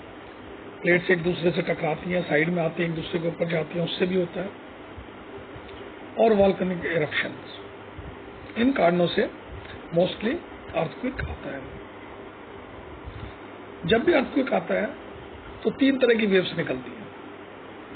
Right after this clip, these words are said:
पी, एस और एन। पी प्राइमरी वेव्स, एस सेकेंडरी वेव्स और एल लॉन्ग या सरफेस वेव्स।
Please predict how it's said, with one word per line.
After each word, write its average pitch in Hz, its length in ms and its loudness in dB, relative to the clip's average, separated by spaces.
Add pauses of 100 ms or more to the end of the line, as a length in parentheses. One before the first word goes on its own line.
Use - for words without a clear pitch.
(160)
पी, 226 320 6 (180)
एस 185 240 6
और - 240 2 (400)
एन। 135 120 6 (3000)
पी 269 260 8 (540)
प्राइमरी 160 300 8
वेव्स, 214 240 6 (680)
एस 180 120 6
सेकेंडरी 156 520 2
वेव्स 202 340 4 (760)
और 190 160 6
एल 262 260 8 (400)
लॉन्ग 170 340 6 (240)
या 185 160 4 (380)
सरफेस 160 300 2
वेव्स। - 480 -12